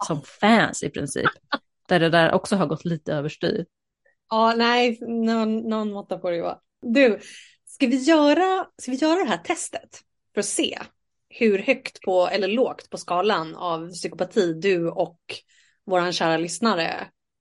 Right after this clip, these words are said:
Speaker 2: landar?
Speaker 1: Ja, absolut. Jag vill bara säga en sak om såna här test.
Speaker 2: Ja.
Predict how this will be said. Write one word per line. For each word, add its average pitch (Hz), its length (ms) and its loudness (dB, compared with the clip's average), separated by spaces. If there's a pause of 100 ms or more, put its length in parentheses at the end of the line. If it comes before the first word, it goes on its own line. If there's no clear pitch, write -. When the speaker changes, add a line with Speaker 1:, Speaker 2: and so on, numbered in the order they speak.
(120)
Speaker 2:
landar? 190 560 0 (720)
Speaker 1:
Ja, 202 420 6
absolut. 196 460 0
Jag 185 120 0
vill 226 120 2
bara 208 220 4
säga 180 280 0
en 170 160 0
sak 165 280 -2
om 143 120 -2
såna 147 180 -4
här 151 60 -4
test. - 500 -10
Speaker 2:
Ja. 190 360 -2